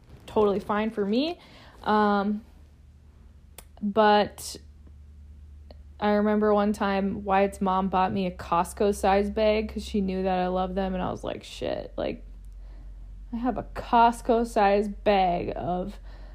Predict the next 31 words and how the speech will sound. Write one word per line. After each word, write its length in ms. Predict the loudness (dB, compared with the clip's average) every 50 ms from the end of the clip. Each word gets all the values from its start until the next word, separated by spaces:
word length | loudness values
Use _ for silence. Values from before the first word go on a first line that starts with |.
| -16 -8 -2
my, 340 | 0 2 2 4 2 2 2
one 180 | 2 2 4 4
of 40 | 4
my 200 | 4 4 2 0
favorite 640 | -2 -2 2 4 6 6 6 6 6 6 4 4 2
foods. 420 | 2 6 6 6 6 4 2 2
Like, 220 | 2 2 2 2
this 200 | 0 0 0 0
is 160 | -4 -4 -2 2
not 340 | 4 6 8 8 6 6
gonna 180 | 4 2 2 2
be 160 | 0 0 0
good." 420 | 2 2 4 4 6 8 8 8 10 8
<laughs> 40 | 8 8 8 4 0 0 -2 -6 -6 -6 -6 -6 -6 -4 0 2 4 6
Um, 720 | 6 6 6 6 6 6 4 4 2 -2 -2 -4 -6 -8 -10 -14 -18 -16 -16 -16 -16 -16 -20 -20 -20 -20 -16 -8 -2
but, 300 | 6 10 10 10 10 8
you 80 | 6 8
know, 260 | 10 10 10 8 6 4
it's 220 | 0 -2 2 4
just 200 | 4 4 8 8
one 120 | 8 8
of 80 | 10 10
those 180 | 10 8 8 6
things 360 | 4 4 6 6 4 6 8
that 200 | 8 8 8 6
you 160 | 4 2 4
have 360 | 6 8 8 8 8 6 2 4
to 400 | 4 6 6 6 6 4 2 0 0
work 400 | 2 6 10 10 10 10 8 6
on. 180 | 6 4 4 -6 -10 -16 -18 -16 -18 -18 -16 -16 -16 -16 -16 -18 -14
So 720 | -2 8 10 12 12 12 12 10 10 8 6 2 0 -8